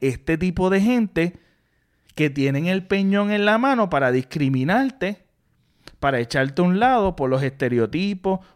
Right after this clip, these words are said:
por las creencias estúpidas que están abiertos a, a, a, a, a equivocarse completamente, porque son cosas más humanas y más de una institución que f-, evidentemente cada vez está fallando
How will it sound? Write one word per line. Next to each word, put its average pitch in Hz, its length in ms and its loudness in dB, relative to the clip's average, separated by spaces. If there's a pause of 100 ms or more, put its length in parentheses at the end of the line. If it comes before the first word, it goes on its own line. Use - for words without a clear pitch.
por 131 140 0
las 123 160 0
creencias 123 560 -2
estúpidas 170 680 0 (200)
que 127 80 -10
están 120 340 -8
abiertos 170 540 -2
a, 190 80 2 (320)
a, 139 100 -2
a, 131 440 -6
a, - 200 -12 (140)
a 151 100 0
equivocarse 143 640 0
completamente, 165 960 0
porque 135 240 -4
son 190 340 -2 (320)
cosas 180 500 0 (120)
más 147 460 0 (180)
humanas 185 640 0 (340)
y 143 140 0
más 160 260 0
de 175 80 0
una 180 140 2
institución 180 800 -2 (360)
que 120 320 -4
f-, - 160 -10 (260)
evidentemente 127 920 -2
cada 120 240 -2
vez 180 140 -2
está 147 300 -6
fallando 170 680 0